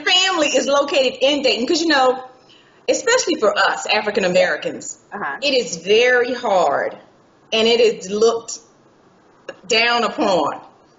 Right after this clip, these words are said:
Speaker 1: to
Speaker 2: Right.
Speaker 1: just pack up
Speaker 2: Uh-huh.
Speaker 1: and leave, drive away, fly away, to, to move away from where family is located.
Speaker 2: Mm-hmm.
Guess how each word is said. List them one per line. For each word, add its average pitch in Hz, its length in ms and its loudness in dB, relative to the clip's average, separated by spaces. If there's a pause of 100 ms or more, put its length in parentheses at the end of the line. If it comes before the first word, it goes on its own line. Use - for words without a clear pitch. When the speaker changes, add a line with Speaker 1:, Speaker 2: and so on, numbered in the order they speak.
Speaker 1:
to - 80 0
Speaker 2:
Right. - 140 -4
Speaker 1:
just - 320 -2 (140)
pack 254 300 -2
up - 400 -2 (400)
Speaker 2:
Uh-huh. 196 260 0 (100)
Speaker 1:
and 180 220 -8 (960)
leave, 262 640 0
drive 247 420 2
away, 233 640 4
fly 254 340 2
away, 233 320 2
to, 254 240 -4
to 254 220 2
move 294 480 2
away 220 440 4
from 214 180 -2
where 196 140 2
family 185 400 0
is 165 140 -2
located. 165 580 0 (320)
Speaker 2:
Mm-hmm. 160 340 -16